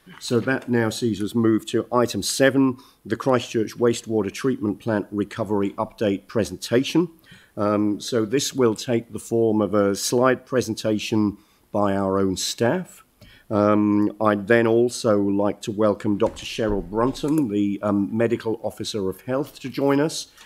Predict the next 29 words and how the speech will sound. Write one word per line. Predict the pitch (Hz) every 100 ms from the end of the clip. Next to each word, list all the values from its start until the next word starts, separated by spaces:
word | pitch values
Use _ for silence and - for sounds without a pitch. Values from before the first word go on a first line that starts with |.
| - _ 113
Um, | 104 104 107 107 104 98
so | - 113
if | 107
we | 117
take | - 143 143
the | 110
presentation, | 131 110 107 117 107 - 107 123 - _ _ -
if | 113 -
we | 113
then | 104 123 127 123
take | - 120 120
the, | 101 107 107 101 104
um, | 101 101 98 98 - - -
uh, | - - -
comments | - 117 110 101 -
from | - 110 104 101 98
Cheryl | - 123 101 82
Brunton, | 110 131 127 131
the | 123
update | 101 - 95 -
from | 135
Cheryl | - 98 92
Brunton, | 110 120 120 123 120 - - _
and | 107 104
then | 101 113
we'll | 110 107
move | 107 110 104
into | 98 95
questions | 98 110 95 - 101 95